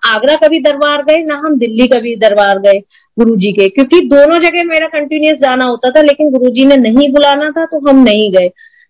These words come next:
जब मैं आगरा दरबार गई, तो सबसे पहली बार जब गुरुजी के दरबार गई, वो मेरी फीलिंग गुरुजी से मिलने की इतनी भयंकर वाली थी, जैसे कहते हैं ना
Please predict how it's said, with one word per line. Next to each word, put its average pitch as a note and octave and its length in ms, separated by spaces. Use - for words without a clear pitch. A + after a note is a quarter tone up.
जब C#4+ 120
मैं E4+ 80
आगरा C#4+ 340
दरबार C#4 400
गई, C4+ 240
तो E4 100
सबसे D#4 320
पहली C#4+ 280
बार D4 220
जब D4 80
गुरुजी C#4 280
के D4+ 80
दरबार B3 400
गई, D4 160
वो D#4 320
मेरी D#4+ 300
फीलिंग D4+ 420
गुरुजी C#4+ 300
से D4 180
मिलने C4 280
की D#4 160
इतनी D#4+ 460
भयंकर A#3+ 640
वाली C#4+ 260
थी, D4+ 140
जैसे C#4+ 260
कहते - 320
हैं D4 80
ना F4+ 180